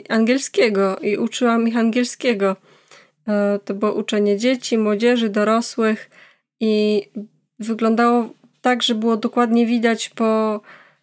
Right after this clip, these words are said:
po kraju, jak żeśmy się dogadywali,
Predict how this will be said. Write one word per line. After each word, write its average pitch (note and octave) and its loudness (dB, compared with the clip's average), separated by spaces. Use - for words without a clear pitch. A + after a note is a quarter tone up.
po A#3+ -10
kraju, B3+ 2
jak G#3 0
żeśmy A#3 -2
się A3+ -4
dogadywali, A#3 0